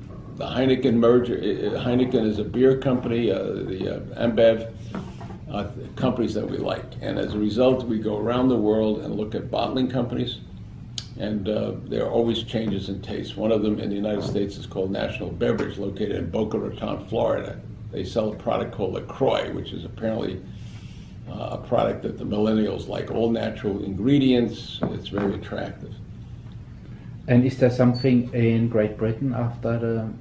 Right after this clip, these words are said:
Speaker 2: the drop, right?
Speaker 1: Yes, a lot. But
Speaker 2: Cool.
Speaker 1: one of them that I was right now on our radar screen is a company called B B A Aviation, located in the Mayfair district. And B B A Aviation, I, operates the private jet locations called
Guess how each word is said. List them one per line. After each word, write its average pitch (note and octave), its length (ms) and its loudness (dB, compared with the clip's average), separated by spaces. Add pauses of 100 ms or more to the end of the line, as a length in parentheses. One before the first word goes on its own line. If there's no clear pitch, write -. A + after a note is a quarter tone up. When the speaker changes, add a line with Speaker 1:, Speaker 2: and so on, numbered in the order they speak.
(180)
Speaker 2:
the A2 100 -6
drop, A#2+ 460 -2
right? - 80 -4
Speaker 1:
Yes, B2 400 4 (520)
a G2+ 60 0
lot. G2+ 460 2 (440)
But G#2+ 120 2
Speaker 2:
Cool. A#2+ 80 6
Speaker 1:
one B2 140 6
of A#2 80 4
them A2+ 160 4
that A2 160 2
I G#2 100 0
was G2+ 180 -2
right A2 220 2
now G#2+ 220 2
on G2+ 80 0
our G2+ 140 2
radar A2+ 320 6
screen G2+ 320 -2
is F#2 140 -2
a F2+ 60 -4
company A2 360 -2
called F#2+ 340 -2
B A#2+ 140 2
B A2 220 2
A G#2+ 40 6 (180)
Aviation, G2+ 600 -2
located G2+ 380 0
in F#2+ 140 0
the G2 60 -2
Mayfair G2 420 0
district. F#2 520 -6
And F#2 340 -6
B A#2+ 140 6
B A2+ 160 4
A G#2+ 220 4
Aviation, G2+ 680 -2
I, G2 300 0
operates G2+ 720 -2 (260)
the F#2+ 320 -4 (260)
private G#2+ 400 0
jet - 420 -2
locations G2+ 840 -4
called G2 360 -4